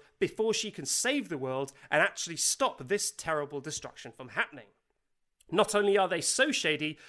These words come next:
but they're also breeding male slaves and perfect women in this secret underworld, ready to take over the above world. But is this too far? Because Asa isn't really having it. She doesn't want to enslave men or have a female supremacist world, but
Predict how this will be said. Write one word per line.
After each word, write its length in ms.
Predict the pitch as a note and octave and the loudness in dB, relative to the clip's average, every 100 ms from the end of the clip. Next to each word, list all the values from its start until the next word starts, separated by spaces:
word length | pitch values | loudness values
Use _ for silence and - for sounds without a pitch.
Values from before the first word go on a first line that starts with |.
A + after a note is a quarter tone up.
| - | -4
but 140 | - D#3+ | 2 6
they're 100 | E3 | 6
also 360 | G#3 B3+ B3 G3+ | 6 2 2 0
breeding 480 | F#3+ G#3 F#3 D#3+ | 0 -4 -4 -2
male 320 | D3 A3+ A3+ G#3+ | -2 -2 0 2
slaves 560 | - F#3 A#3 G#3+ F3 | 2 2 0 -2 -4
and 180 | G#3 G3+ | -6 -6
perfect 420 | G#3+ A3 - F3+ | -4 -4 -6 -8
women 360 | D3 G#3+ G#3+ D3+ | -6 -4 -2 -2
in 100 | C#3+ | -4
this 160 | C#3 | -4
secret 300 | - A#2 C3 | -6 -8 -4
underworld, 560 | F#3+ G#3+ D#3+ C#3 C#3 C3+ - - - | -2 -2 -2 -2 -4 -6 -12 -20 -12
ready 280 | C#3 C3+ D#3 | -6 -4 -6
to 120 | G#3+ | -10
take 380 | - E3 D3+ - | -10 -10 -10 -10
over 220 | A#2+ A#2+ | -10 -10
the 120 | B2 | -8
above 320 | B2 F#3 D3 | -2 0 0
world. 280 | C#3 B2 A#2 - - - | -4 -6 -10 -20 -12 2
But 160 | A#3 | 2
is 160 | F#3 E3 | 2 -2
this 220 | G3 - | -2 -2
too 180 | - G3 | -4 -6
far? 380 | - G3 A3 A#3+ | 2 4 4 0
Because 340 | F#3 F#3 - - | -4 -4 -4 -2
Asa 240 | A#3 A3+ | -2 -2
isn't 240 | G3 G3 - | -4 -4 -4
really 220 | A#2+ A#2+ | -8 -8
having 280 | C3 G#3 D3 | -2 0 -2
it. 140 | B2 | -6
She 140 | - A#3 | -8 -8
doesn't 220 | A#3 F#3+ | -6 -8
want 120 | F#3 | -10
to 100 | - | -10
enslave 520 | D3 - - D3+ D3 | -6 -4 -2 0 0
men 260 | C#3+ C#3+ D3+ - - - | 2 2 2 -4 -12 2
or 200 | A3+ - | 4 4
have 280 | G3 F#3 - | 0 -2 -2
a 140 | D3+ | -8
female 580 | C#3+ - G3+ F#3+ F3+ E3 | -8 -12 -10 -4 0 0
supremacist 760 | E3 - D3+ - F3 D3+ D3 - | -2 -6 -6 -2 0 0 -4 -4
world, 480 | C#3 A3+ D#3+ D3+ D3 - - | 4 6 6 4 -2 -12 -2
but 240 | A3+ A3+ | 0 -2